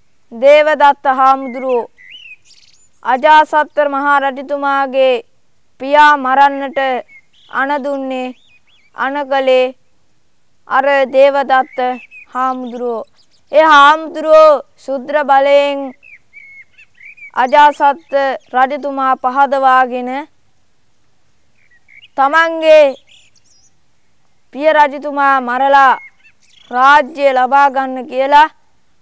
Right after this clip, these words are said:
අණ කරනවා. ඒ කවුරු ආශ්‍රය කරපු හින්දාද? පාප මිතුරන් ආශ්‍රය කරපු හින්දා. ඒ නිසා පොඩි හාමුදුරන් වහන්ස,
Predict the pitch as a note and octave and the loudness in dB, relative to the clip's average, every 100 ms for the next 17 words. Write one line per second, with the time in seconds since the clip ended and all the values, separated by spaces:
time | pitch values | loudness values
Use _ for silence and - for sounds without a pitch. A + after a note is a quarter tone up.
0 | _ - C#4 D4 C4 C4 C4 B3 A3+ - | _ -8 -6 -4 -4 -4 -4 -8 -10 -14
1 | - - C#4+ D4+ C#4+ C#4 D4 D4 C#4+ C4+ | -20 -4 2 2 2 -2 -2 -2 0 2
2 | C4+ - C4+ C4 C4 B3 B3 B3+ C4 B3 | 0 -2 -4 -4 -6 -10 -10 -12 -10 -8
3 | B3 A#3+ C#4 - _ _ _ _ _ _ | -8 -4 -6 -6 _ _ _ _ _ _
4 | _ _ _ C#4 C#4 D#4 D4+ C#4+ C#4 D4 | _ _ _ 2 4 4 0 -6 -8 -4
5 | D4 C#4 C#4 C4 C4+ C4+ C#4+ C4 C4 C4+ | -2 -2 -4 -4 -2 -4 -2 -2 -2 -4
6 | B3+ A#3+ B3+ B3+ B3 A#3+ G#3+ G3+ - _ | -8 -8 -10 -10 -10 -6 -8 -8 -20 _
7 | - - _ - - _ _ - C#4 D4+ | -20 -20 _ -20 -20 _ _ -8 -6 -4
8 | D#4 D#4+ D#4 D4 D4 D4 D4 D4 C#4+ C#4 | -4 0 0 0 -4 0 2 2 0 -4
9 | C#4+ C#4+ C4+ B3 C4+ C4+ C4+ | -2 -2 -2 -6 -6 -6 -8